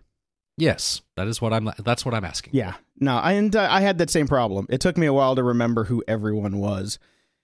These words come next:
Speaker 2: It
Speaker 1: I've given up. To-, I don't even know. D-, has, has actual, what happened to actual Bob? I don't even remember.
Speaker 2: Bob, <laughs> B-, Bob was staying on the planet watching over that civilization.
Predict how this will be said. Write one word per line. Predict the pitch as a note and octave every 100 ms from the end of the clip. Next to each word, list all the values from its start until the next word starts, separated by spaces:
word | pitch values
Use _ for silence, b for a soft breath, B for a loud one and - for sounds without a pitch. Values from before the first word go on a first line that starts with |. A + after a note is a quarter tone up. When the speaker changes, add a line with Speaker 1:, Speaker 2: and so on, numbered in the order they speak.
| _ -
Speaker 2:
It |
Speaker 1:
I've | C3+ F#3+
given | G#3 F3
up. | C#3+ -
To-, | C3+
I | C#3+
don't | G3+ G3
even | D3+
know. | C3 A#2+
D-, | A2 C3
has, | A2+ C#3 A#2+ A#2 C#3+ A#2 -
has | - B2+
actual, | D3+ - G#3 C3
what | - C3+ A3
happened | C4 C4 G3+
to |
actual | E3+ - B2
Bob? | E2+ C3 C#3+ E2 D#2 -
I | D3+
don't | G#3
even | C#3+ A#2+
remember. | G#2 C3+ C#3+ C#2 - _ _
Speaker 2:
Bob, | A#2 E3 B3
<laughs> | C4 G#3+ D3 -
B-, | F3 D#3
Bob | F3+ B3
was | B3+ G#3 F#3+
staying | - G3+ G3 G3+
on | F#3
the | D3+
planet | - E3+ D#3+ C3
watching | B2 C#3 D3+ E3 D3
over | C#3
that | C3+ B2+ A#2+
civilization. | - D3+ C#3 A#2 C3 B2 - G#2 G#2